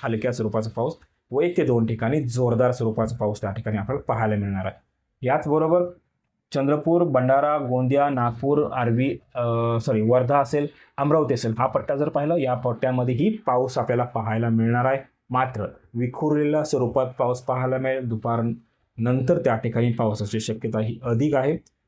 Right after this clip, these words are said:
पाऊस जर झाला, तोही पाऊस आपल्याला हलक्या स्वरूपाचा राहण्याची दाट शक्यता आहे. याचबरोबर आईमडीने म्हणजेच हवामान खात्याच्या अंदाजानुसार जर पाहिलं तर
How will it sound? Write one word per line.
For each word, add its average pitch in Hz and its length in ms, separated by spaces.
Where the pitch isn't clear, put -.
पाऊस 123 220
जर 139 160
झाला, 135 320
तोही 143 400
पाऊस 123 340
आपल्याला 127 360
हलक्या 139 400
स्वरूपाचा 117 640
राहण्याची 107 500
दाट 110 300
शक्यता - 420
आहे. 90 80
याचबरोबर 139 540
आईमडीने 127 480
म्हणजेच 127 340
हवामान 175 360
खात्याच्या 156 340
अंदाजानुसार 127 520
जर 110 180
पाहिलं 113 260
तर 127 120